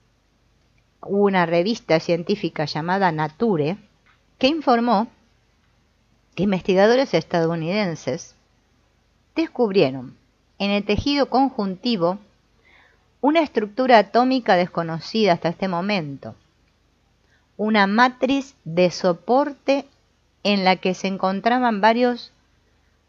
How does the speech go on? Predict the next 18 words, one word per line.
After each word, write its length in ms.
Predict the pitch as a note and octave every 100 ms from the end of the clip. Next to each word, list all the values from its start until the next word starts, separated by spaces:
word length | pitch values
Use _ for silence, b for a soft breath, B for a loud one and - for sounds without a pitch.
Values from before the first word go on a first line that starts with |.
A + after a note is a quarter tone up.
| -
vasos 380 | F#3 B3+ C#4
linfáticos 760 | A3+ G3 F#3 A3+ G#3+ A3+ A3+ A3+
y 80 | E3
fibras 380 | - G3+ G#3+ F3
de 120 | E3
colágenos 600 | D#3 D#3+ F3 - E3+ F3
conectados 760 | - D#3 D3+ - - G3+ G#3
por 200 | G#3 D#3+
un 100 | F3
fluido 600 | G3+ G3 F#3+ G3 E3+ F#3 A3+ _ _ _ _ _ _ _ _ _ _ _
que 180 | - F#3
los 160 | F3+ D#3+
envolvía 640 | E3+ E3 E3 E3+ F3+ E3
por 160 | C3+ C3+
completo. 600 | C3 C3 - - - - _ _ _ _ _ _ _ _ _ _ _ _ _ _ _ _ _ _ _ _ _ _ _ _ _ _ _ _ _ _ _ _ _ _ _ _ _ _ _ _ _ _ _ _ _
Más 220 | - C#4 D4+
adelante, 800 | B3 A#3+ D4 A#3 F3+ F3 G#3+ A3+ _ _ _ _ _ _ _ _ _ _ _ _ _
¿no? 300 | D3 D#3+ B3